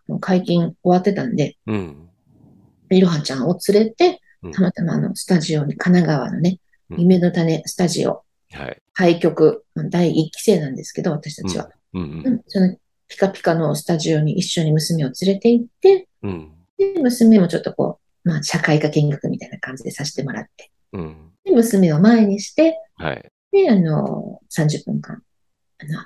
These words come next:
Speaker 1: 喋らせていただいたんですけどね。
Speaker 2: へえ。あ、娘さんはじゃあお話はそこではしなくて、前に座ってただけだったんですか？
Speaker 1: そうそうそう。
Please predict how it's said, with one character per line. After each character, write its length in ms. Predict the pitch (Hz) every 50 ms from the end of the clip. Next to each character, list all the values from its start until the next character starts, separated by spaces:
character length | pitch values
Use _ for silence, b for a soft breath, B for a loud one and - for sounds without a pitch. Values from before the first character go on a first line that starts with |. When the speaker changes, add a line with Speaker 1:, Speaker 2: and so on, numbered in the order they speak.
| -
Speaker 1:
喋 240 | - - 165 160 156
ら 100 | 147 151
せ 120 | 151 - - -
て 180 | - - - -
い 60 | -
た 100 | - 151
だ 60 | 151
い 60 | 151 151
た 80 | 147
ん 20 | 143
で 80 | -
す 80 | - -
け 100 | - -
ど 80 | -
ね。 200 | - 160 175 175 -
Speaker 2:
へ 540 | - 87 90 90 92 95 98 98 101 104 -
え。 0 | -
あ、 140 | 143 135 B B B
娘 320 | - 185 196 - 226 226 220
さ 100 | - 233
ん 20 | 214
は 60 | 208
じ 100 | 185 180
ゃ 20 |
あ 40 | 151
お 20 |
話 320 | 135 156 170 170 156 - -
は 60 | 151
そ 120 | - - 151
こ 100 | - 156
で 80 | 143
は 60 | 117 98
し 120 | - 104
な 80 | 90 -
く 40 |
て、 100 | - 101
前 220 | 101 123 156 170 165
に 100 | 160 143
座 180 | - - 147
っ 60 | 151 -
て 120 | - 147
た 120 | - 139
だ 120 | 135 135 123
け 80 | 131
だ 80 | 107 85
っ 60 | -
た 120 | _ - 62
ん 40 |
で 100 | 60 -
す 80 | - -
か？ 160 | - 85 - -
Speaker 1:
そ 100 | 427 466
う 40 |
そ 80 | 440 403
う 20 |
そ 120 | 311 302 214
う。 160 | - - -